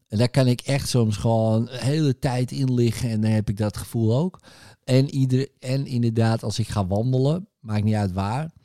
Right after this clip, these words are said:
eh, of het nou buiten, eh, gewoon op straat is of, eh, in de natuur is wel handiger, want dan, ja, dan, dat is makkelijker. Dat is gewoon zo.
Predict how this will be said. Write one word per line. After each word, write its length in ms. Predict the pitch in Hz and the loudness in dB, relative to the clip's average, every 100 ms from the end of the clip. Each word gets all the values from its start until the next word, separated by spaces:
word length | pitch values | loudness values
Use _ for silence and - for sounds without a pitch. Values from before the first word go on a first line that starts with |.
| _ _ _ _ _ _ | _ _ _ _ _ _
eh, 340 | 101 104 107 | -2 0 0
of 100 | 113 | 0
het 100 | 101 | -2
nou 160 | 101 98 | 0 -2
buiten, 500 | 95 107 110 104 120 | -2 0 0 -2 -6
eh, 180 | 113 104 107 | -12 -14 -6
gewoon 200 | 110 101 | -2 0
op 100 | - | 0
straat 420 | 113 107 107 - | -2 -2 -4 -4
is 240 | 104 - | -4 -4
of, 220 | 107 - | -6 -6
eh, 180 | 104 101 | -8 -6
in 60 | 98 | -4
de 60 | |
natuur 380 | 92 92 139 139 | -4 -2 0 0
is 140 | 120 101 | 0 -2
wel 140 | 113 | -2
handiger, 540 | 98 101 101 92 90 87 | -2 -2 -2 -2 -6 -4
want 200 | 92 90 | -6 -6
dan, 260 | 92 95 - | -8 -10 -12
ja, 280 | - 101 90 | -10 -8 -6
dan, 220 | 95 95 139 | -6 -8 -4
dat 180 | 98 92 | -4 -2
is 100 | 87 | -4
makkelijker. 560 | 78 - 104 104 69 - _ | -6 -6 -8 -6 -10 -12 _
Dat 200 | - 92 | -10 -8
is 120 | 92 | -8
gewoon 280 | - 101 98 | -6 -6 -4
zo. 220 | 95 120 | -4 -6